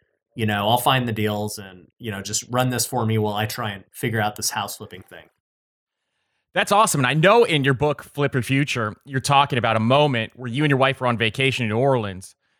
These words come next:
Speaker 2: and you were reading through these real estate books and all of a sudden this light bulb moment went off. Is that kind of the point where you s-, decided to switch?
Speaker 1: Yeah. You know, we were on our one year anniversary. This was in two thousand and fourteen. And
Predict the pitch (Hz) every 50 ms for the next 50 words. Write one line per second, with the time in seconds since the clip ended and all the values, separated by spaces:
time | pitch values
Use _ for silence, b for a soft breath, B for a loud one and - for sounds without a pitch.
0 | _ _ - - 120 120 127 127 123 120 113 127 151 180 190 185 175 - - 147
1 | 143 131 120 113 - - 117 139 165 196 202 151 - - 113 101 - 110 107 104
2 | - 123 135 156 160 143 - 160 139 120 113 - 120 117 123 143 156 139 - 127
3 | 110 110 110 101 104 98 95 90 101 101 95 90 87 87 - 80 107 - 151 147
4 | - 180 175 156 139 - - 143 147 143 156 123 127 123 120 139 143 - - -
5 | - - 120 - 135 123 120 117 110 - - 127 135 143 160 - - - - _
6 | _ _ _ _ _ _ - 165 185 208 226 220 202 175 160 160 170 180 180 185
7 | 175 175 196 208 226 226 247 254 220 170 139 143 165 175 180 175 170 160 160 160
8 | 147 131 117 113 110 - 113 110 110 131 135 - - - 123 - 139 120 113 123
9 | 113 110 - 139 131 123 123 120 120 120 113 110 - 123 117 110 - 117 110 113
10 | 117 117 117 -